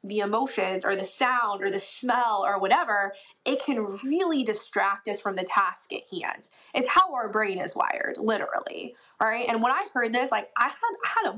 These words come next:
moment. So it's okay if you're like, "Oh my gosh, like, what?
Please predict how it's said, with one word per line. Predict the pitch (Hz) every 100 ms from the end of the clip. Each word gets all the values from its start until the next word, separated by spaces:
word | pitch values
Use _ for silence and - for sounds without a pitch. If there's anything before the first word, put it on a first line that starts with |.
| 185
moment. | 190 190 131 -
So | - 254 226 220 - - - -
it's | 247
okay | 330 330 285
if | 294
you're | 254
like, | 226 202 190
"Oh | 208 320
my | 240 196
gosh, | 208 277 262
like, | 202 190
what? | 190 190 180 202 330 440 453